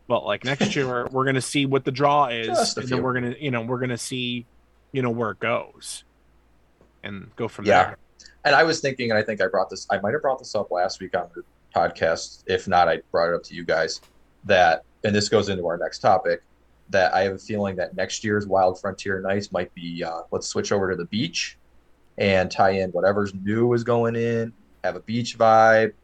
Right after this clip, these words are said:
Speaker 2: open Gatekeeper and Max Air and Windseeker, and go from there.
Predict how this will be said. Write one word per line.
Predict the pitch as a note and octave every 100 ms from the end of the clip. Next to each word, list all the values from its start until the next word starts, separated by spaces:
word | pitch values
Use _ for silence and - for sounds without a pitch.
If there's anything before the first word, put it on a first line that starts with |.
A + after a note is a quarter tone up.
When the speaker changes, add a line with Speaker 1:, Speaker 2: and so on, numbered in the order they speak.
| _
Speaker 2:
open | G#2+ G#2 F#2
Gatekeeper | G#2+ G#2+ G#2 A2 G2+ G#2
and | F#2+
Max | F2+ F#2+ -
Air | G2+ G#2 G#2 F#2+
and | F#2
Windseeker, | A#2 A#2 A#2+ A2+ A#2 A#2 A2+ A#2 _ _ _ -
and | -
go | F2+
from | E2 D#2+
there. | F2 D#2 -